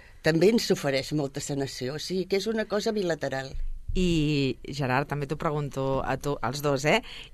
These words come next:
Speaker 2: I també per a l'espectador, quina, quina és la resposta, no? Al veure, doncs, això, aquesta mostra, a,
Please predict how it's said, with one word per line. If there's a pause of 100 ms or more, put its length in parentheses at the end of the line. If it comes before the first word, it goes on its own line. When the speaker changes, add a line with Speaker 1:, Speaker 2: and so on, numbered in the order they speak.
Speaker 2:
I
també
per
a
l'espectador,
quina,
quina
és
la
resposta,
no?
Al
veure,
doncs,
això,
aquesta
mostra,
a,